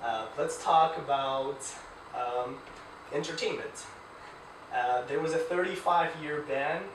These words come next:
that was, that changed la-, in, in, on April eighteenth, two thousand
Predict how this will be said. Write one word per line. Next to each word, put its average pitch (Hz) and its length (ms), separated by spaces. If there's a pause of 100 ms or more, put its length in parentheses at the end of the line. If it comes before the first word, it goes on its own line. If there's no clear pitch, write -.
(720)
that 139 300
was, 135 280 (120)
that - 260
changed - 580 (200)
la-, 147 160 (340)
in, 139 60
in, 135 240 (140)
on 135 220
April 175 400 (120)
eighteenth, - 760 (100)
two 165 120
thousand 147 280